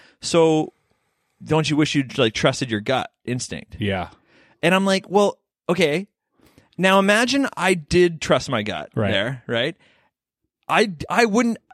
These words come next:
Speaker 1: and I said, "Fuck this," and I just got in my car and drove away, okay?
Speaker 2: Yeah.
Speaker 1: I wouldn't have known for sure they were going to rob me, rob
Speaker 2: Yeah.
Speaker 1: me. So I would have probably gone home, and I probably would have felt worse about myself because I,
Speaker 2: Hmm.
Speaker 1: I, I thought the worst of humans.
Speaker 2: Yeah.
Speaker 1: You know what I mean?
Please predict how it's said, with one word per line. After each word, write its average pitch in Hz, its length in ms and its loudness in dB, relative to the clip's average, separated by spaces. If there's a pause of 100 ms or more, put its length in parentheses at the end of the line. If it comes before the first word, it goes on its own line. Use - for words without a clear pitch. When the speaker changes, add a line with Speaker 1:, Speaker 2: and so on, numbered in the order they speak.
Speaker 1:
and 165 140 -2
I 165 80 0
said, - 180 -2
"Fuck - 280 -4
this," 123 220 -2
and 135 80 -4
I 127 40 -2
just 139 260 -4
got 170 120 2
in 147 60 -6
my 160 80 -4
car 139 160 0
and 131 100 -2
drove 120 180 0
away, 101 200 -6 (300)
okay? 123 280 -2 (140)
Speaker 2:
Yeah. 92 260 -8 (440)
Speaker 1:
I 208 200 2
wouldn't 208 540 0
have 175 140 -4
known 160 240 -2
for 147 140 -4
sure 180 300 0
they 160 80 2
were 131 60 2
going 123 140 -2
to 107 60 -2
rob 123 280 2
me, 80 240 -12 (340)
rob 123 220 2
Speaker 2:
Yeah. 95 100 -6
Speaker 1:
me. 92 40 -12 (320)
So 220 340 2 (460)
I 214 160 6
would 294 160 2
have 277 140 0
probably 190 280 2
gone 170 420 0
home, 175 480 0 (300)
and 196 100 0
I 233 100 2
probably 240 260 0
would 196 160 2
have 160 60 -4
felt 170 220 2
worse 170 220 0
about 156 160 2
myself 131 400 0
because 135 240 0
I, 123 200 4
Speaker 2:
Hmm. 101 540 -2
Speaker 1:
I, 139 140 2
I 139 140 2
thought 160 280 2
the 147 80 0
worst 143 300 2
of 131 80 -2
humans. 107 600 -4
Speaker 2:
Yeah. 107 80 -6
Speaker 1:
You 120 80 -2
know 123 80 2
what 131 80 0
I 135 60 -2
mean? 190 220 0